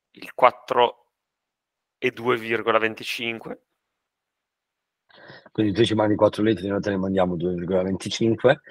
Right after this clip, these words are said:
Speaker 2: Ma
Speaker 1: Esatto.
Speaker 2: attenzione, c'è l'affare del secolo.
Speaker 1: Oh, attenzione, sentiamo, sentiamo l'affare del secolo.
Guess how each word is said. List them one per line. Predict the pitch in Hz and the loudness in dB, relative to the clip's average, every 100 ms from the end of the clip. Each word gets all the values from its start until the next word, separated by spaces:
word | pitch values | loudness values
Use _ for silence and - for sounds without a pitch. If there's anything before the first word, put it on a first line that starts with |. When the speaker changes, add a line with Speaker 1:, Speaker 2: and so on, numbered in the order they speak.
| - | -6
Speaker 2:
Ma | - 131 | 6 6
Speaker 1:
Esatto. | - 139 | 8 6
Speaker 2:
attenzione, | 147 - 143 117 - 143 123 113 101 | 6 8 6 8 4 6 6 6 4
c'è | - | 4
l'affare | 107 104 - 139 117 | 4 4 6 8 8
del | 104 87 | 4 0
secolo. | 110 90 85 87 85 - _ _ - | -2 -2 -2 -2 -4 -10 _ _ 4
Speaker 1:
Oh, | 160 151 139 139 127 117 107 104 110 | 8 10 10 10 6 4 2 2 2
attenzione, | - 139 123 113 107 | 0 -6 -8 -4 -2
sentiamo, | 120 117 - 123 107 | -4 -6 2 4 4
sentiamo | 104 135 151 127 | -2 -2 0 0
l'affare | 117 - 120 | 0 2 0
del | 120 | 0
secolo. | - - - 117 101 _ | -2 0 2 2 2 _